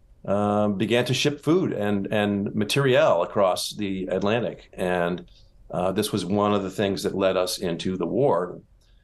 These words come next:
Um, and it was very, very effective. Um, there were posters out that said, "Food will win the war." Um, and, uh, there's a whole fascinating history about that, about sort of the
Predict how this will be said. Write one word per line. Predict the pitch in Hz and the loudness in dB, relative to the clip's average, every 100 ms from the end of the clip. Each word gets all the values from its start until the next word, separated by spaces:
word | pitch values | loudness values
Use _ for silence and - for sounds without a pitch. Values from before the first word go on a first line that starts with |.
| _ - - | _ -12 -2
Um, | 95 92 87 90 87 87 - - - | 2 2 2 -2 -6 -12 -20 -18 -2
and | 113 | 2
it | 127 | 2
was | 120 | 0
very, | 85 120 131 135 | 2 4 4 4
very | 117 113 113 | 4 2 2
effective. | - 101 - 82 - - | 0 0 0 -14 -14 -6
Um, | 98 95 95 92 90 | 0 2 4 2 0
there | 87 98 | -2 0
were | 95 | 0
posters | - 127 135 131 110 | 2 2 2 0 2
out | 113 107 107 | 4 4 0
that | 92 | -6
said, | - 90 87 - - - - - | -2 0 -2 -8 -20 -20 -20 -20
"Food | - - 160 156 143 | -8 2 4 6 4
will | 135 113 | 4 4
win | 139 127 | 4 4
the | 123 | 2
war." | 117 135 101 87 - - - - | 2 2 2 0 -8 -20 -20 -2
Um, | 101 101 101 101 101 98 101 - | 2 4 4 2 0 0 -6 -4
and, | 107 104 101 98 95 92 | 0 2 4 2 0 -6
uh, | - 101 98 95 92 90 90 - - | -2 2 2 4 4 2 0 -4 -8
there's | 110 107 117 | -4 0 2
a | 117 | 2
whole | 143 147 | 2 2
fascinating | - 127 123 117 101 | 2 2 2 0 0
history | 95 123 - 104 95 | 0 -2 0 0 0
about | 92 98 98 92 - 87 | 0 2 2 0 -4 -2
that, | 104 104 80 92 | 0 2 0 -2
about | 87 104 - | -2 -2 -4
sort | - 127 | -4 -2
of | 113 98 | -2 -2
the | 104 101 | 0 0